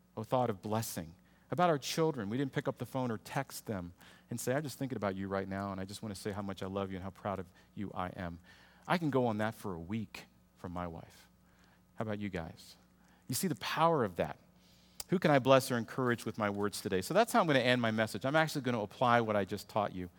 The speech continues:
Um, I began my message by poking fun at Ryan, okay? Um, my, I, I made jokes at his expense, and some of you may have been uncomfortable with that. Um, may, some of you may have been offended, and that was my intent.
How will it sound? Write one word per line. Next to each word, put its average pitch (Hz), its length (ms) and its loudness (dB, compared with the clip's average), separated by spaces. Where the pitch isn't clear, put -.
Um, 117 420 2
I 185 140 10
began 165 280 8
my 139 100 8
message 131 340 4
by 117 100 4
poking 113 320 -2
fun 110 180 0
at 98 80 -2
Ryan, 98 400 0
okay? 110 280 6
Um, 120 360 8
my, 151 280 6
I, - 120 -2
I 131 140 4
made 147 220 4
jokes 135 280 4
at 127 60 2
his 120 160 2
expense, 120 500 0
and 120 100 -4
some 240 160 0
of 196 120 2
you 147 80 2
may 131 160 4
have 117 240 -2
been 113 120 0
uncomfortable 110 480 -6
with 78 140 -12
that. - 160 -12
Um, 104 320 -2
may, 123 360 2
some 135 220 -4
of 120 100 -4
you 107 80 -2
may 110 120 0
have 104 100 -2
been 104 100 -4
offended, 120 420 -6
and 113 200 2
that 131 100 2
was 123 140 -2
my 107 140 -2
intent. 92 500 -8